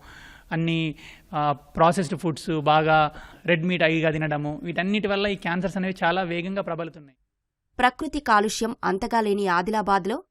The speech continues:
Speaker 2: క్యాన్సర్ ప్రబలడంపై ఆందోళన వ్యక్తమవుతోంది. ప్రధానంగా బాధితుల్లో యువత ఎక్కువగా ఉండడం కలకలం రేపుతోంది. ముప్పై ఐదు నుంచి యాభై ఏళ్ల మధ్య వయస్కుల్లో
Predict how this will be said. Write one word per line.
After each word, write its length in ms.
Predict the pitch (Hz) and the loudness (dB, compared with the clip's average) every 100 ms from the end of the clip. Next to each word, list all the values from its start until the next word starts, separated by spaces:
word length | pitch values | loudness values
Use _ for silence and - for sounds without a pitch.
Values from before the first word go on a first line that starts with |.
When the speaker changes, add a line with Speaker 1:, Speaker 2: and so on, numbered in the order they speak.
| - | -2
Speaker 2:
క్యాన్సర్ 420 | 233 269 269 254 | 0 0 -2 -6
ప్రబలడంపై 800 | 196 175 190 190 190 208 233 - - | -4 0 0 0 -2 -4 -6 -6 -2
ఆందోళన 500 | 165 190 220 220 220 | 0 0 -4 -6 -6
వ్యక్తమవుతోంది. 720 | 196 - 196 190 190 165 - _ - | -8 -6 -4 -4 -2 -4 -8 _ 0
ప్రధానంగా 640 | 254 285 302 240 226 - | 2 2 0 0 0 0
బాధితుల్లో 640 | 180 196 208 226 226 202 220 | 2 4 4 2 -4 -4 -2
యువత 320 | 180 185 220 | -2 -4 -2
ఎక్కువగా 480 | 196 170 196 196 196 | -4 -4 -6 -2 -2
ఉండడం 380 | 180 175 202 277 - | -2 -4 -4 -6 -4
కలకలం 400 | 185 196 233 226 | -4 -2 -4 -4
రేపుతోంది. 480 | 208 - 202 160 - - | -6 -6 -6 -6 -6 -4
ముప్పై 340 | 233 - 285 | -2 2 2
ఐదు 120 | 277 | 2
నుంచి 300 | 247 226 247 190 | -2 -4 -4 0
యాభై 260 | 180 202 | 0 0
ఏళ్ల 240 | 220 240 269 | -2 -4 -4
మధ్య 300 | 233 175 214 | -4 -4 -4
వయస్కుల్లో 640 | 170 180 185 - 185 247 | -2 -4 -4 -2 0 -2